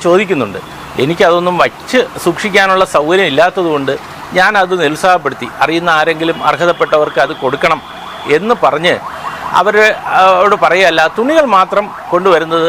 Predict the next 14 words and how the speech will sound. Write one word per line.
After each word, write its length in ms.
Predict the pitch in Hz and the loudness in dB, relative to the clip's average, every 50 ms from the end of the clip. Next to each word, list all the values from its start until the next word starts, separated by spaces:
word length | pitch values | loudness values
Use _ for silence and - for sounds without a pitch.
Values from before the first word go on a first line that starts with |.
| 160 - - | -2 -4 -4
ഇവിടെ 260 | 170 156 147 151 139 - - - | -2 0 0 0 0 -2 -6 -6
സ്വീകരിക്കും. 420 | 143 131 131 131 120 - 123 151 - - - - - - - - - - - - 156 | -2 -2 0 -2 -2 -4 -6 -8 -8 -10 -12 -12 -12 -12 -12 -12 -12 -10 -4 -2 0
അങ്ങനെയാണ് 420 | 190 240 277 269 247 202 185 180 175 165 - 160 | 2 2 4 4 4 2 2 2 0 -2 -2 -4
മുട്ടയ്ക്കാട് 520 | 147 - 170 165 170 185 180 180 185 160 - - - - - | -2 -2 0 2 2 2 2 2 2 0 -2 -8 -14 -6 -4
എൻ്റെ 220 | 143 156 170 190 185 156 | -4 0 0 0 0 0
വീടിൻ്റെ 300 | 147 156 160 170 170 175 - 143 | 0 -2 -2 0 -2 0 2 2
താഴെ 260 | 131 135 143 151 147 - | 2 4 4 2 0 0
വെള്ളായണി 420 | - 139 139 143 151 170 175 180 175 175 | -2 -2 0 2 2 2 0 -2 -2 0
കായലിൻ്റെ 400 | 156 139 143 147 147 147 143 143 127 127 | 2 2 2 2 0 0 -2 -2 0 0
കരയിൽ 280 | 120 117 139 143 131 - - | 0 0 0 -2 -2 -2 -2
കടവൻമൂല 500 | - 123 135 151 165 170 165 160 156 143 | 0 2 2 2 2 2 0 0 2 2
എന്ന 180 | 131 127 127 127 | 2 2 0 -2
സ്ഥലത്ത് 480 | - - - 113 117 139 - - 127 113 - - - - - - - - 170 | -4 -2 0 0 0 0 -2 -2 -4 -6 -6 -8 -14 -14 -14 -8 -2 0 0
ആദ്യമായിട്ട് 500 | 196 202 214 190 160 151 143 123 143 139 | 2 2 2 2 2 2 0 0 -2 -4